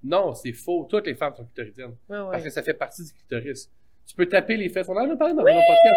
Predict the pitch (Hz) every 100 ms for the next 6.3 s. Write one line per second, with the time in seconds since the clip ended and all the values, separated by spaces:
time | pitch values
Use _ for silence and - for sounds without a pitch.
0 | 679 640 480 508 539 453 480 - - 339
1 | 311 165 151 262 269 277 240 233 277 247
2 | 220 214 214 214 208 220 208 214 226 -
3 | 208 - _ _ _ - 165 143 175 160
4 | 147 220 247 240 _ _ - - - _
5 | - - 151 160 233 220 - 113 117 139
6 | 160 202